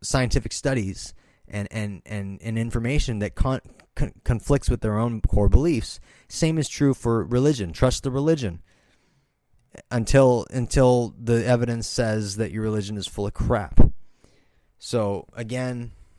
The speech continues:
central bank digital currencies, I'm, I'm, I'm encouraged to see that a lot of people are talking about them, but they're missing the bigger point, is that evil is rising, and, and the C B D C is the mark of the beast system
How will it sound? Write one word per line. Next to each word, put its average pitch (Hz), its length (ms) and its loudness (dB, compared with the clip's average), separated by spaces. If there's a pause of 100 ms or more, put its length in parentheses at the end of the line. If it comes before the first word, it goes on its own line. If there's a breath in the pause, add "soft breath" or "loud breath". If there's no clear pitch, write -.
(400)
central 139 320 -6
bank 131 180 -2
digital 120 280 -6
currencies, 107 800 -8 (1080 soft breath)
I'm, 110 240 -10
I'm, 113 140 -4
I'm 107 140 -10
encouraged 127 520 -2
to 123 60 -8
see 113 420 -6
that 101 260 -10
a 101 60 -10
lot 98 300 -6
of 104 80 0
people 110 260 4
are 101 60 -6
talking 110 420 -8
about 127 240 -6
them, 127 100 -6
but - 160 -10
they're 98 80 -4
missing 117 460 -8
the 107 80 -8
bigger 98 320 -2
point, 131 320 4
is 87 100 -8
that 98 160 -4
evil 131 360 -6
is 104 180 -6
rising, 98 580 -4 (320 soft breath)
and, 107 260 -10 (100)
and 107 200 -8
the 101 80 -6
C 147 220 -4
B 143 100 0
D 135 140 -2
C 135 340 -4
is 127 300 -2
the 117 80 0
mark 113 240 0
of 117 80 -2
the 107 80 0
beast 101 260 2
system 104 640 -8